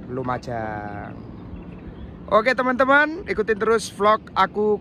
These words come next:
kali ini, eh, berada di desa aku, yaitu Kecamatan Tempur Sari, Kabupaten Lumajang.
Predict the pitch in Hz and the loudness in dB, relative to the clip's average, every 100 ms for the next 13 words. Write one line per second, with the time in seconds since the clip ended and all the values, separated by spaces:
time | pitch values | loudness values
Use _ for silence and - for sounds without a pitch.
0 | - 175 180 185 180 185 196 202 202 185 | 2 4 4 0 0 -2 -2 -2 -4 -10
1 | - - 123 - 127 139 135 156 165 151 | -16 -16 -14 -12 -2 0 2 4 2 2
2 | 131 143 143 143 - - - - 135 151 | -2 -2 -2 -4 -10 -14 -10 -6 0 2
3 | 139 127 147 165 - - - - - - | 2 2 -4 -6 -8 -14 -14 -16 -14 -8
4 | 117 117 127 127 - 185 262 254 254 233 | -4 -4 -2 -4 -2 0 4 6 4 0
5 | 226 220 226 220 185 202 202 214 208 170 | 2 4 4 2 2 2 4 4 4 -2
6 | - 185 220 196 170 147 131 120 117 | 0 4 6 6 4 2 2 0 -6